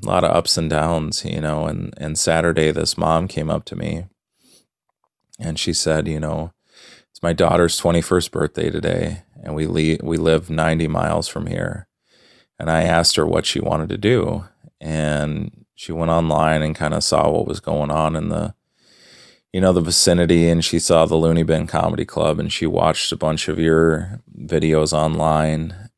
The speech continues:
and she said, "I wanna go see this guy do stand-up comedy." She's like, "So we got in the car and we drove ninety miles here so my daughter could see you do stand-up comedy tonight," you know, and then she was, you know, jokingly like, "So don't suck,"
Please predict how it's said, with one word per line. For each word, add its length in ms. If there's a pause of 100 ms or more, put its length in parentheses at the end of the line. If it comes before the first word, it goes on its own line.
and 440
she 200
said, 260
"I 100
wanna 300
go 160
see 240
this 220
guy 260
do 160
stand-up 400
comedy." 600 (760)
She's 300
like, 280
"So 540 (720)
we 140
got 160
in 80
the 80
car 280
and 100
we 80
drove 280
ninety 340
miles 420
here 240
so 160
my 180
daughter 340
could 220
see 220
you 80
do 180
stand-up 400
comedy 460
tonight," 580 (320)
you 160
know, 140
and 160
then 120
she 220
was, 380
you 160
know, 140
jokingly 640
like, 260
"So 180
don't 300
suck," 480